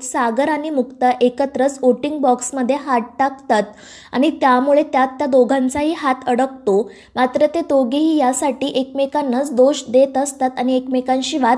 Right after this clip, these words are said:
घालत असतात. तर दुसरीकडे हर्षवर्धन घरी आला आहे हे बघून सावनी लगेच त्याच्याकडे जाते.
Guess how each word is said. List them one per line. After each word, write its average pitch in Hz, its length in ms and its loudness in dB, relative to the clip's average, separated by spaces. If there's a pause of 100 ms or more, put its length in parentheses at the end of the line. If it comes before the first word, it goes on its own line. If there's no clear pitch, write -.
घालत 254 360 0
असतात. 226 340 0 (120)
तर 247 100 2
दुसरीकडे 247 840 2 (360)
हर्षवर्धन 311 680 0
घरी 302 280 2
आला 277 260 4
आहे 269 360 4
हे 285 200 2
बघून 277 360 2
सावनी 285 520 -2
लगेच 254 320 2
त्याच्याकडे 269 520 0
जाते. 220 560 2